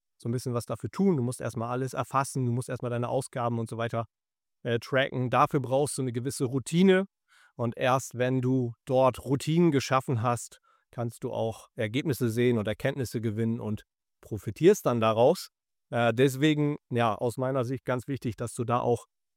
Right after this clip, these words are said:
bereit bist, so ein bisschen Frust in Kauf zu nehmen, wenn du feststellst auf dem Weg, das läuft noch nicht alles ganz so rund.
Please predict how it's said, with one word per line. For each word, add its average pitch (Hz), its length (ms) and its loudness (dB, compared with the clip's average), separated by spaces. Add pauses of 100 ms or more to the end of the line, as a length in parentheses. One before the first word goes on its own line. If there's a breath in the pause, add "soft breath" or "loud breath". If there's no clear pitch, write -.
(100)
bereit 123 400 4
bist, - 180 -6
so 143 80 -2
ein 127 40 2
bisschen 131 240 -2
Frust - 340 -4
in 131 100 -2
Kauf 135 220 -2
zu - 120 -4
nehmen, 127 260 2
wenn 120 120 0
du 120 160 0
feststellst 127 640 -6
auf 123 160 -6
dem 113 200 -4
Weg, 117 300 -2 (320)
das 107 200 -8
läuft 120 280 -2
noch 110 100 -4
nicht 113 240 -6
alles 113 280 -2
ganz 107 220 -4
so 110 80 -4
rund. 180 400 6